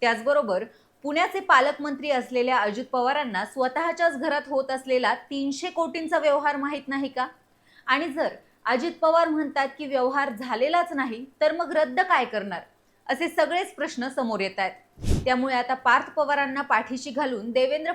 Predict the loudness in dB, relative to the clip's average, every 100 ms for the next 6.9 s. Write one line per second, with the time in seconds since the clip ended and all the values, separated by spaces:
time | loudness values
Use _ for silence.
0 | -2 -2 -2 -4 -6 -8 -6 -6 -4 0
1 | 0 0 -2 0 -4 -4 -10 _ -4 -2
2 | -2 -6 -6 -6 -2 -2 -2 -6 -10 -6
3 | -6 -8 _ -20 2 2 6 4 4 2
4 | 2 0 0 0 0 -2 0 4 4 2
5 | -2 -6 -4 -4 -4 -6 -2 -4 -2 -4
6 | -4 -6 -6 0 0 0 -4 -8